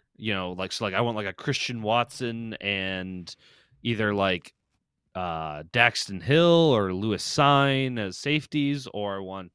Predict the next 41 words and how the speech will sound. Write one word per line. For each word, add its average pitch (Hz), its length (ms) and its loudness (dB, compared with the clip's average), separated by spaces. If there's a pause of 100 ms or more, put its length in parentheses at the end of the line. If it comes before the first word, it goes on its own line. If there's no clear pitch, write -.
(120)
uh, 87 420 -4 (460)
I 87 60 -4
can't 110 220 -4
think 98 100 -4
of 92 60 -6
the 87 60 -6
linebackers 85 760 -8
who 92 120 -8
are 78 200 -12 (1000)
being 92 280 -4
mocked 87 440 -6
there, 85 300 -6
but 80 220 -12 (360)
one 117 200 -4
of 104 60 -8
those 98 260 -2
guys. 80 560 -8 (260)
Uh, 98 60 -2
yeah, 90 380 0
I 110 80 -2
want. 110 280 -4 (640)
And 143 120 -4
now, 156 160 2
if 135 120 -8
they 175 120 -6
go 185 140 -4
all 123 280 -2
defense 123 540 -6
with 175 80 -18
those 196 180 -4
first 202 320 -4
three 202 140 -6
picks, 208 360 -4
I'm 123 140 0
also 110 260 -2
not 92 220 -6
gonna 92 100 -20
be 90 100 -14
mad 82 200 -12
about 71 220 -14
that. 78 240 -8